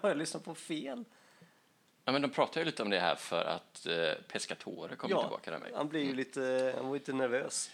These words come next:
Speaker 2: Och även om du nu lyssnar på det här så kanske du hör då att, eh, Kevin såg ju de här, det är ju några drakoniter som är
Speaker 1: Ja.
Speaker 2: återkommande så fort de kommer
Speaker 1: Ja.
Speaker 2: tillbaka, och anmälde, eh, att de forslade människor och anmälde det, och då kom Greger fri,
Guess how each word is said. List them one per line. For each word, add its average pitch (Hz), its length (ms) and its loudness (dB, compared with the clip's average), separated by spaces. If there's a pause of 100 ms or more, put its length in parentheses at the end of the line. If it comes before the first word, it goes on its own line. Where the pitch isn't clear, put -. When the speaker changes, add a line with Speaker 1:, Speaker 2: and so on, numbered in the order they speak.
(120)
Speaker 2:
Och 147 200 2
även 143 300 6
om 147 100 6
du 185 100 4
nu 175 100 4
lyssnar 135 440 2
på 208 80 0
det 175 60 8
här 107 80 8
så 101 120 0
kanske - 260 -4
du 92 80 -4
hör 101 240 4
då 95 180 2
att, - 260 -4 (640)
eh, - 220 -6 (280)
Kevin 131 640 0
såg 95 320 0
ju 92 60 4
de 92 120 2
här, 80 200 4
det 101 80 2
är - 20 4
ju 110 100 4
några 104 240 2
drakoniter 107 920 0
som 107 160 0
är 104 40 6
Speaker 1:
Ja. 98 80 6
Speaker 2:
återkommande 90 480 -2
så - 60 -8
fort - 120 -14
de - 100 -10
kommer 151 140 -2
Speaker 1:
Ja. 117 60 2
Speaker 2:
tillbaka, - 360 -12 (120)
och - 400 -6
anmälde, 90 640 -2 (800)
eh, - 200 -6
att 117 160 4
de 117 120 6
forslade 98 420 2
människor 101 400 0 (400)
och 107 100 4
anmälde 87 340 2
det, 87 60 0
och 113 100 -6
då 95 60 -8
kom 98 220 -6
Greger 87 400 -2
fri, 117 380 -4